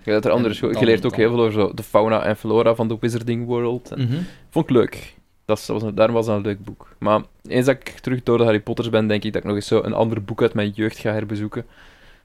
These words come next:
Speaker 1: Zo, eh, Eragon. Staat nog
Speaker 2: Ah,
Speaker 1: op de
Speaker 2: ja.
Speaker 1: lijst. Ehm, jammer
Speaker 2: Ja.
Speaker 1: genoeg,
Speaker 2: Gaat je
Speaker 1: een
Speaker 2: dan ook deel, de trilogie lezen?
Speaker 1: Dat weet ik niet. <laughs> Ik herinner mij ook
Speaker 2: Voor een
Speaker 1: vooral dat
Speaker 2: film
Speaker 1: ik de eerste boek alleen heb gelezen, eigenlijk.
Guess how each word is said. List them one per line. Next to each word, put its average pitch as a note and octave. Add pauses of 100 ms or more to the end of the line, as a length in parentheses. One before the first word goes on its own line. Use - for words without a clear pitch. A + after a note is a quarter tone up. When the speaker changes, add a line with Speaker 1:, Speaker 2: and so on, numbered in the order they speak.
(120)
Speaker 1:
Zo, G#2+
eh, G2 (360)
Eragon. B2 (1200)
Staat -
nog A#2
Speaker 2:
Ah, C3
Speaker 1:
op D#3+
de D3
Speaker 2:
ja. A#2+
Speaker 1:
lijst. -
Ehm, F#2+ (460)
jammer A#2
Speaker 2:
Ja. G#2+
Speaker 1:
genoeg, A2+
Speaker 2:
Gaat A2
je G2+
Speaker 1:
een A#2
Speaker 2:
dan A2
ook A2+
deel, A#2+ (220)
de A2+
trilogie A#2+
lezen? C#3 (460)
Speaker 1:
Dat C3
weet B2
ik A2
niet. G2+ (300)
<laughs> C3+ (760)
Ik -
herinner D3+
mij D3
ook C#3
Speaker 2:
Voor C3
een B2+
Speaker 1:
vooral C#3+
dat -
Speaker 2:
film A3+
Speaker 1:
ik D3+
de A#2+
eerste B2
boek G#2+
alleen G2
heb F#2+
gelezen, -
eigenlijk. -